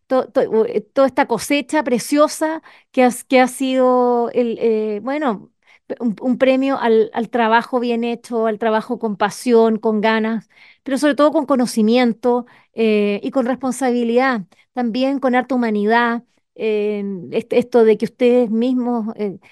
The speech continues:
eh, se, se, se hayan convertido en, en,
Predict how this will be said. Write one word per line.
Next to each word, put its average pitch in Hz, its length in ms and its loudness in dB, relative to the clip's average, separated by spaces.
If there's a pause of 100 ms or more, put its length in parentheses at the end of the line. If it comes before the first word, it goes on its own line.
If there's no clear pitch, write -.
(180)
eh, 202 260 2
se, 202 280 2
se, 220 320 0
se - 140 -2
hayan 226 200 2
convertido 233 680 0
en, 220 160 -2
en, 208 300 -4